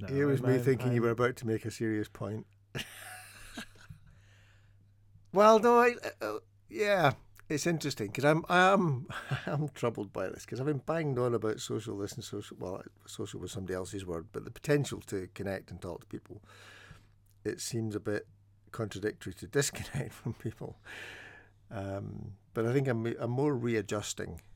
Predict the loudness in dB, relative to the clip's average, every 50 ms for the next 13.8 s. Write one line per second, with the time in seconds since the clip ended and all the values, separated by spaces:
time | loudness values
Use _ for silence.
0 | -20 -20 -20 -20 -20 -20 -20 -20 -20 -20 -20 -20 -20 -20 -20 -20 -20 -20 -12 -6
1 | 0 2 2 4 2 2 2 6 6 6 6 6 6 4 2 2 2 0 0 2
2 | 2 2 2 4 4 4 6 4 4 2 0 0 0 0 0 -2 -4 -4 -2 -2
3 | -2 -4 -2 0 0 0 0 -2 -6 -10 -8 -8 -8 -10 -12 -14 -10 -6 -2 -2
4 | 0 0 0 -2 -4 -4 -4 -2 -2 0 0 -2 -4 -8 -16 -18 -18 -18 -20 _
5 | _ _ -20 -20 -20 -8 -4 -4 -4 -2 -2 -4 -4 -4 -4 -4 -4 -4 -6 -6
6 | -6 -6 -6 -6 -6 -6 -6 -8 -6 -6 -8 -8 -8 -6 -6 -4 -6 -6 -8 -12
7 | -14 -12 -10 -10 -8 -8 -10 -10 -10 -10 -10 -10 -6 -4 -2 -2 0 -2 -2 -4
8 | -6 -8 -8 -8 -10 -12 -12 -14 -12 -12 -12 -10 -10 -10 -10 -10 -10 -10 -10 -10
9 | -10 -12 -14 -12 -10 -10 -10 -10 -10 -10 -10 -8 -8 -8 -6 -8 -8 -10 -8 -8
10 | -8 -8 -8 -10 -8 -4 -2 0 0 -2 -4 -8 -14 -16 -18 -20 -20 -20 -20 -20
11 | -20 -20 -20 -20 -18 -12 -8 -6 -6 -4 -6 -6 -8 -10 -10 -8 -6 -6 -6 -6
12 | -6 -8 -8 -8 -8 -6 -6 -8 -10 -16 -20 -12 -8 -4 -2 -2 -2 -2 -4 -6
13 | -10 -10 -10 -8 -6 -6 -8 -8 -10 -12 -12 -10 -6 -6 -6 -6